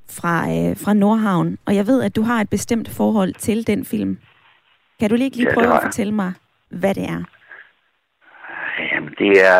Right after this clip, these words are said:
Speaker 2: øh, jamen, det er en god ven, jeg har, som selv er vokset op deroppe. Øh,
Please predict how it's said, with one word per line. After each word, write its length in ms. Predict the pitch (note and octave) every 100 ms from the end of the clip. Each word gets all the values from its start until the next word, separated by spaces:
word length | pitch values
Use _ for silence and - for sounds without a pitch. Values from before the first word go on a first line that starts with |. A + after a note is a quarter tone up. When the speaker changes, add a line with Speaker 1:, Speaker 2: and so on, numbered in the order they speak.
| E2+
Speaker 2:
øh, 220 | D#2 D#2 - - - - - _ - - - -
jamen, 120 | G#2+ C3
det 60 |
er 80 | B2
en 80 | B2+
god 100 | C3 G#2+
ven, 180 | G#2 A2+
jeg 80 |
har, 200 | G2 F#2 -
som 120 | F#2+
selv 200 | - F#2
er 160 | F#2+ D2+
vokset 260 | E2 D#2+
op 160 | D2+ -
deroppe. 300 | C#2+ C#2+ D2+ - _ _ _ - - - - - - -
Øh, 200 | D2+